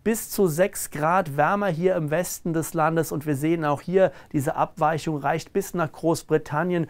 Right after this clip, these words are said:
bis nach Spanien, bis nach Portugal und auch rüber teilweise bis nach Osteuropa. Erst Richtung Russland, da steckt wohl eher das kältere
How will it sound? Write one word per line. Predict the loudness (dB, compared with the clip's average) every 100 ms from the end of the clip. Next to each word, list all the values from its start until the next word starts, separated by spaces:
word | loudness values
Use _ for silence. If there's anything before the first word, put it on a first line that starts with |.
| -8 -4
bis | 0 0 0
nach | -2
Spanien, | -2 -2 0 2 0 2
bis | 2 2
nach | -2 -2
Portugal | 0 2 2 0 2 0 0 -6 0
und | 0 2
auch | 0 0
rüber | 0 0 0
teilweise | 0 -2 0 2 2 2 0 -4 -8 -4
bis | -4 -2
nach | -4 -2
Osteuropa. | 0 0 0 0 2 2 0 4 2 2 -6 -2
Erst | 0 2
Richtung | -2 0 -2
Russland, | 0 2 0 2 2 2 -2 -14 0
da | 2 4 2
steckt | 0 -2 -4 -2
wohl | 0 2
eher | 4 4 4 0 -4
das | 2 2 2 -12
kältere | -4 0 0 2 2 4 2